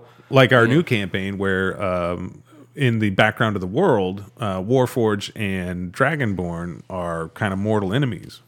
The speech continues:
Speaker 2: Mm-hmm. A lot of bloodshed between the two of 'em.
Speaker 1: So it's gonna be
Speaker 2: Yeah.
Speaker 1: interesting in this new campaign where me and Neil have our interactions, and I think it's really gonna come down to the way we both have chosen our backgrounds and interact with the world,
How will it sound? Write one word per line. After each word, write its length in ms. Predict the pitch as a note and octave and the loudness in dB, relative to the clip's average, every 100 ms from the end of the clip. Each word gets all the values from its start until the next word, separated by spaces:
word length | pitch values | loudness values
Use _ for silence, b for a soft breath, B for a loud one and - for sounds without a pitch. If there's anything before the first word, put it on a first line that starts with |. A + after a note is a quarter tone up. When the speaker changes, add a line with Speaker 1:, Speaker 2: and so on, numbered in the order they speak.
| _ | _
Speaker 2:
Mm-hmm. 360 | C3 A#2+ C3 D3 C#3+ B B B _ - - | -8 -6 -6 -6 -10 B B B _ -20 -10
A 60 | |
lot 400 | A2 A2+ B2 B2 | -2 0 2 0
of 80 | A2+ | 0
bloodshed 440 | B2+ C3 - A2 | 0 -2 -2 -6
between 300 | G#2 G2+ G#2+ | -6 -8 -8
the 80 | G#2 | -8
two 160 | G#2 G#2 | -8 -10
of 80 | G2 | -10
'em. 120 | G#2 | -12
Speaker 1:
So 180 | - A2 | 2 2
it's 120 | G2+ | 4
gonna 140 | B2+ B2 | 2 2
be 80 | |
Speaker 2:
Yeah. 80 | A2+ | 2
Speaker 1:
interesting 420 | C#3+ A#2+ F#2+ - | 2 2 -2 -6
in 40 | F#2 | -10
this 120 | - | -8
new 160 | A2 G#2 | -8 -8
campaign 580 | E2+ E2+ C#3 C#3+ G2+ | -10 -8 -6 -4 -4
where 380 | F#2 G2 F2+ F2 - _ _ _ - | -4 -4 -6 -8 -12 _ _ _ 0
me 280 | A#2+ A2 | 2 2
and 100 | F#2+ | -2
Neil 460 | G#2 C#3 A#2 G2 - _ _ | 0 0 0 -4 -10 _ _
have 200 | - G#2+ | -4 0
our 100 | G2 | 0
interactions, 640 | F#2+ F#2 A2+ A#2+ E2+ E2 - | -2 -4 -4 -6 -10 -12 -10
and 160 | G#2 | -8
I 60 | F#2+ | -6
think 160 | A#2+ G#2 | -6 -6
it's 100 | - | -6
really 200 | F#2+ G#2+ | -4 -4
gonna 160 | A2 G2+ | -4 -6
come 180 | G2+ F#2 | -6 -6
down 240 | F2 E2+ | -8 -10
to 300 | - F#2 F2+ | -8 -8 -6
the 100 | F2 | -8
way 400 | F2 F2+ F2 F2 E2 F2+ F#2+ | -8 -6 -6 -8 -12 -14 -8
we 100 | F#2 | -8
both 420 | - F#2+ F#2 - | -4 -4 -4 -8
have 140 | F2+ | -8
chosen 340 | - G2 F#2 F2 | -4 -4 -4 -10
our 100 | F2 | -6
backgrounds 640 | F2 E2 - E2+ F2 - | -4 -4 -6 -8 -8 -10
and 100 | E2 | -10
interact 400 | F#2+ F2 E2 - | -10 -10 -12 -14
with 80 | - | -14
the 60 | |
world, 420 | E2+ B2+ G#2 G2 | -4 -2 -2 -4